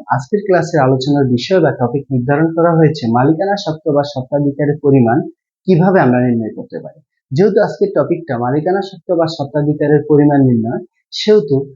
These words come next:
আমরা প্রথমে জেনে নিব মালিকানা সত্ত্ব বা স্বত্বাধিকার জিনিসটা কি। এখানে আমি সুন্দর করে লিখে রেখেছি মালিকানা সত্ত্ব বা স্বত্বাধিকার। এখানে দেখো, মালিকানা মানে হচ্ছে মালিকের, সত্ত্ব মানে হচ্ছে অধিকার। এটার সাথে এই দুইটা শব্দই জড়িত, মালিকানা সত্ত্ব অর্থাৎ মালিকানা এবং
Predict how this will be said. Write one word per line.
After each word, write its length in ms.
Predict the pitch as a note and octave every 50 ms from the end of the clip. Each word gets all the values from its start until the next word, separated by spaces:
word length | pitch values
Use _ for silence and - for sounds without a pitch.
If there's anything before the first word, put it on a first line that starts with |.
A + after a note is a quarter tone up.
| _ _
আমরা 280 | - B2 C#3 D3+ E3 F#3
প্রথমে 400 | F3+ - E3+ D#3 D#3+ F3 F#3+ F#3+ E3+
জেনে 240 | - D#3 D3+ D#3 D#3
নিব 160 | D3+ B2+ A2+ A2+
মালিকানা 500 | A#2 A#2+ B2+ C3+ C#3+ D#3 D#3 D3+ G#3 G3+
সত্ত্ব 300 | G3+ - - C3+ - _ E3 C#3+
বা 100 | D3 C#3+
স্বত্বাধিকার 640 | C#3 - C#3 C3+ - C#3+ C#3 C#3 C#3 C#3+ C#3 C3
জিনিসটা 400 | C3 C#3 C#3 C3+ C3 - C#3+ D3
কি। 180 | - - G3 E3+ - - - _ _ _ _
এখানে 240 | D3 D3+ - G#3 G#3+
আমি 140 | G#3 G#3 G3
সুন্দর 340 | G3+ - F#3 F#3 F#3 F#3+ F#3
করে 180 | F#3 F#3 F3+ F3 D#3
লিখে 200 | C#3 B2 C#3+ C#3+
রেখেছি 320 | D3+ D3+ D#3+ D#3+ D#3+ E3 E3+
মালিকানা 460 | D3 A#2+ B2+ C#3 C3+ C#3 D#3 D#3+ D#3
সত্ত্ব 300 | D#3+ E3+ D3+ - - G#3 G3+
বা 100 | G3 G3+
স্বত্বাধিকার। 640 | - - - B2 - - A2 G#2 - F2 - F#2 - - _ _ _ _ _ _ _ -
এখানে 140 | A3+ A#3+ A#3
দেখো, 260 | G3 D#3+ D#3+ D#3+ D3+ D#3+ D#3+ D#3 - _ _ _ C#3+
মালিকানা 440 | D3+ D#3+ F3 G3 G3 - - A3+
মানে 200 | A3 G#3 F#3 F#3+ F#3+
হচ্ছে 200 | F#3 - - G3+ F3+
মালিকের, 380 | D3+ C#3+ D#3 D#3+ D#3 G3+ -
সত্ত্ব 320 | - - - C#3+ - - E3+
মানে 180 | E3+ E3 D#3+ D#3
হচ্ছে 200 | D3 C3 - - D3
অধিকার। 360 | B2+ A2+ B2 A#2 - - C#2+ - - -
এটার 280 | C#3 C3+ C#3+ F3+ F3+ F3+
সাথে 200 | - G3 F#3+ G#3
এই 120 | F3+ D#3 D3+
দুইটা 220 | C#3 D#3 D#3 E3+ D#3+
শব্দই 380 | D#3+ D3+ C#3 C3+ C3 C3+ C3
জড়িত, 280 | B2+ C3 B2 A#2 G2+ - F#2+
মালিকানা 460 | G2 G#2+ A2 B2+ C3+ C3 E3 E3+ F3+ F3
সত্ত্ব 260 | E3+ F3+ F3 - -
অর্থাৎ 220 | C#3+ - - D#3+ D#3+ C#3+
মালিকানা 460 | A#2+ A2+ B2 C#3+ C#3+ - F#3 F#3+ F3+ D3
এবং 180 | C3 - -